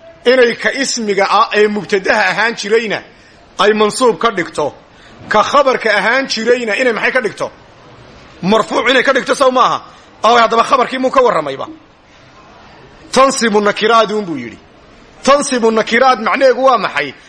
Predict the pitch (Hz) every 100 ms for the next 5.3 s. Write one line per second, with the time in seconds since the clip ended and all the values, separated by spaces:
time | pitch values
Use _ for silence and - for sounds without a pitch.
0 | _ 226 220 269 - 226 220 233 233 202
1 | 220 214 170 185 160 123 92 - - -
2 | - - - - - - 254 - 240 226
3 | 247 240 220 196 - 180 208 165 - 151
4 | 127 - - - - - 285 277 220 220
5 | 233 269 277